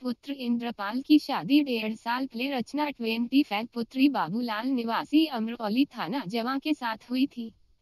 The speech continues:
रमेश एक कारखाने में पावर प्रेस पर मजदूरी कर परिवार का पालन पोषण करता था।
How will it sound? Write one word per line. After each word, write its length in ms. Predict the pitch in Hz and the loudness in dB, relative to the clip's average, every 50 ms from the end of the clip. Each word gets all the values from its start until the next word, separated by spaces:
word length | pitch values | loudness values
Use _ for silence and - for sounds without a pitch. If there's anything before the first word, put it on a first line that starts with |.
| _ _ _ - | _ _ _ -8
रमेश 400 | 226 233 254 277 285 277 - 285 | -4 -2 0 0 0 0 0 0
एक 200 | 285 285 277 - - | 0 0 0 0 -2
कारखाने 580 | 208 190 196 220 - - 214 165 165 254 285 | -2 -2 -2 -2 -4 -6 -6 -4 2 4 6
में 160 | 294 320 311 285 | 8 8 8 6
पावर 320 | - 196 190 214 233 254 | 4 2 0 0 -2 -4
प्रेस 320 | 247 - 262 285 294 - - - | -4 -2 0 0 0 -2 -2 -2
पर 140 | 277 277 240 | 0 0 2
मजदूरी 640 | 240 240 226 220 233 240 240 226 196 185 208 269 | 2 0 0 -2 -2 -2 -2 -2 0 2 2 2
कर 180 | 285 - 254 233 | 2 0 -2 -4
परिवार 540 | - 226 220 220 233 233 220 208 220 254 277 | -2 -2 -2 -2 -2 -2 -2 -2 -2 -4 -2
का 160 | - 311 311 | -2 -2 -2
पालन 420 | - 220 175 156 196 277 294 285 | 0 0 -2 0 2 4 4 4
पोषण 400 | - 269 240 - - 294 294 285 | 4 0 -4 -2 0 4 4 4
करता 360 | 269 240 226 226 - 302 311 | 4 2 -4 -6 -4 -6 -8
था। 220 | 311 - 208 180 | -8 -8 -12 -14